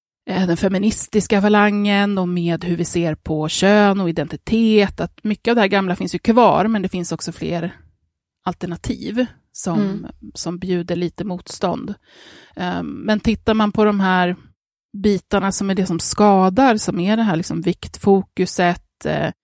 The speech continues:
Speaker 1: ehm, strävan efter viktminskning, kvitto på hur, hur värdig eller bra du är som person eller lyckad som person utifrån hur din kropp ser ut och presterar, så är det ju ganska mycket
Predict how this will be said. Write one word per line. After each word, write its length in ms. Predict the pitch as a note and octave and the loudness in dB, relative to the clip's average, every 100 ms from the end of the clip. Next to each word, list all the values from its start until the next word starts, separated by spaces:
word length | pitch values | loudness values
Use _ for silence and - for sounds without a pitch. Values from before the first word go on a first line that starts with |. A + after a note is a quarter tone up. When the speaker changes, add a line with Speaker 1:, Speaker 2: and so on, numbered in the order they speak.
| _ _ _ _ _ _ | _ _ _ _ _ _
Speaker 1:
ehm, 460 | F3 - - - - | -10 -10 -12 -14 -8
strävan 720 | - - G3+ F#3 E3+ F3+ E3+ | -4 0 4 4 4 2 0
efter 280 | E3 - D3 | -4 -4 -4
viktminskning, 1500 | F3 - - F3+ F#3 F3+ F3 - - F#3+ F#3+ F3+ F3 E3+ F3+ - - | -4 -8 -10 -6 -2 -2 -2 -4 -4 -4 -2 -2 -2 -4 -6 -10 -16
kvitto 480 | G#3+ G3 - _ F#3+ | -6 -6 -6 _ -8
på 340 | - F3 F3 | -4 -4 -4
hur, 440 | F3 F3 F3 F3 - _ _ _ _ _ | -4 -2 -2 -4 -8 _ _ _ _ _
hur 180 | F3+ F3 | -2 -2
värdig 880 | F3+ F#3 G3+ F#3+ F#3 F3+ G3+ G#3 F#3 | -2 0 2 4 2 0 0 0 -2
eller 160 | E3+ E3+ | -4 -4
bra 400 | E3 F3+ F3 F3 | -2 0 0 0
du 120 | E3+ | -2
är 80 | D#3 | -4
som 260 | D#3+ C#3+ - _ | -4 -8 -8 _
person 520 | - - F3+ F#3+ G3 | -6 -2 -2 -4 -6
eller 140 | D#3+ E3 | -4 -4
lyckad 340 | F3+ - D3+ | -6 -8 -8
som 160 | - D#3+ | -6 -8
person 540 | - - G#3 G#3+ G#3 | -6 -2 0 0 -4
utifrån 400 | F#3 E3 F3 C#3+ | -6 -8 -8 -8
hur 100 | - | -8
din 120 | D#3 | -10
kropp 340 | - F#3 - - | -8 -10 -10 -10
ser 180 | D#3+ | -6
ut 200 | F3+ E3+ | -6 -6
och 60 | - | -10
presterar, 680 | F#3 - A#3+ A#3+ A#3 F#3+ G3+ | -12 -6 -2 0 0 0 -2
så 160 | A3 G#3+ | -2 -2
är 120 | F3+ | -2
det 60 | |
ju 80 | F#3 | -2
ganska 360 | G#3 A3 - - | -2 -4 -6 -12
mycket 480 | D#3+ - - - | -12 -12 -10 -10